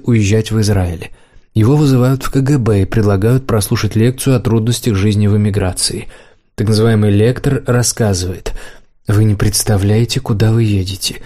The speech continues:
Полгода в Израиле идёт сплошной дождь.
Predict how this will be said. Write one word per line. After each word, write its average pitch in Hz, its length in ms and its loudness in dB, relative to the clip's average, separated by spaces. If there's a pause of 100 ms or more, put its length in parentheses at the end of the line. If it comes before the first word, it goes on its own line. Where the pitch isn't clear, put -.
(200)
Полгода 131 440 2
в 135 80 4
Израиле 127 480 2
идёт 127 300 2
сплошной 127 560 0
дождь. 107 400 -2